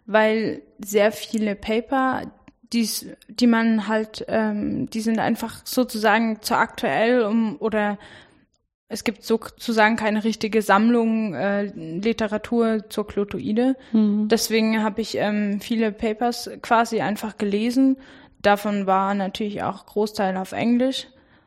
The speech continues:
Speaker 1: weil die natürlich auch forschen und daran interessiert sind. Ähm, und ich habe mich mit verschiedenen Leuten unterhalten, also, ähm, in,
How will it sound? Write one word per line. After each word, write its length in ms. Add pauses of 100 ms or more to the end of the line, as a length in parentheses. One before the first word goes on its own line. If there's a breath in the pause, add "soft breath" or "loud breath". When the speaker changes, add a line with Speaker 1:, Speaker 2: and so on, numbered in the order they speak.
(100)
Speaker 1:
weil 160
die 80
natürlich 540
auch 200
forschen 540
und 160
daran 420
interessiert 600
sind. 340 (1600 soft breath)
Ähm, 440 (580 loud breath)
und 400
ich 220
habe 140 (160)
mich 340
mit 280
verschiedenen 560
Leuten 420
unterhalten, 840
also, 500 (500 soft breath)
ähm, 580 (140)
in, 440